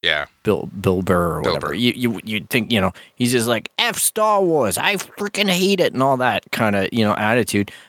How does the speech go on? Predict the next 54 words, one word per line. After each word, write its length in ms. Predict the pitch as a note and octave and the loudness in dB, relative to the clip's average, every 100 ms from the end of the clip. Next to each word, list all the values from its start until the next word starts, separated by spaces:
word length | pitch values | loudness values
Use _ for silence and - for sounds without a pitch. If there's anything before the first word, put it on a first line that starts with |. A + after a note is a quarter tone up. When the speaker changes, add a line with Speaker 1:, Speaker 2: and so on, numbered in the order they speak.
| - | -6
Speaker 2:
And 160 | B2 | -2
then 140 | B2 A#2+ | 2 2
he's 180 | A2 A2+ | 0 2
there 220 | A2 G#2 | 4 4
in 80 | F#2+ | 4
the 100 | F#2 | 2
episode. 380 | F#2 F#2+ E2+ | 0 -2 -2
It's 160 | F2 - | -2 0
like 100 | G#2+ | 0
Marc 260 | G2+ G#2+ G2+ | 2 2 2
Maron 300 | F#2+ F#2+ F2+ | 4 4 2
doing 220 | F2+ F2 | -2 -4
the, 160 | F2 F2 | -6 -6
the 100 | - | -4
Joker. 420 | F2+ F#2 - - A#2+ | -2 -2 -4 -6 -6
Speaker 1:
Yeah. 100 | A2 - _ _ _ _ _ _ _ _ | -6 -6 _ _ _ _ _ _ _ _
Speaker 2:
You 140 | - B2 | -2 2
know 100 | A#2+ | 4
what 100 | G#2+ | 2
I 40 | |
mean? 200 | G2+ G#2 | 2 2
Like, 220 | G#2 F#2 | 2 2
he 100 | - | -2
comes 300 | G2 A#2+ A2+ | -2 0 2
out 160 | G#2+ G2 | 0 0
so 260 | - B2 G#2+ | 0 2 2
outspoken 460 | F#2 - F#2 - | 0 0 0 0
about 220 | F2+ F2+ - | -2 0 0
stuff, 380 | - F#2 - | 2 0 0
and 120 | G2+ G2 | 0 2
then 120 | F#2+ | 2
he's 140 | F#2 | 2
in 80 | B2+ | 0
it, 60 | - | 0
and 160 | G3+ A3 | 0 0
it 100 | A3 | 2
worked 300 | D4 - D4 | 0 0 -2
well. 320 | F4 - - _ _ _ _ _ _ _ _ | 0 -2 -6 _ _ _ _ _ _ _ _
But 140 | - - - | -2 -2 2
there 120 | F#3 | 4
are 60 | F3+ | 4
sometimes 500 | A#3+ B3+ C4+ C4 A#3 | 4 4 6 6 4
it 140 | E3 | 2
doesn't 320 | D#3 C3+ F2 | 2 2 0
work 260 | E2+ E2+ - | -2 -4 -2
well, 300 | F2+ F#2+ G2+ | 2 2 2
and 100 | G2 | 2
I 80 | G2 | 0
think 280 | D3+ C#3+ | -2 -2
that 200 | C3+ B2 | -2 -2
that 260 | A#2 B2 - _ _ _ - | 2 2 0 _ _ _ -6
holiday 480 | A#2 C#3+ F3 F3+ | -2 -2 -2 -4
special 520 | F3 - F#3 G2 F#2 - _ _ _ _ _ _ | -4 -2 -2 -2 -4 -8 _ _ _ _ _ _
illustrates, 920 | D3+ C3+ G2+ - F#2 F2 - - - | 4 4 2 2 2 0 -2 -6 -6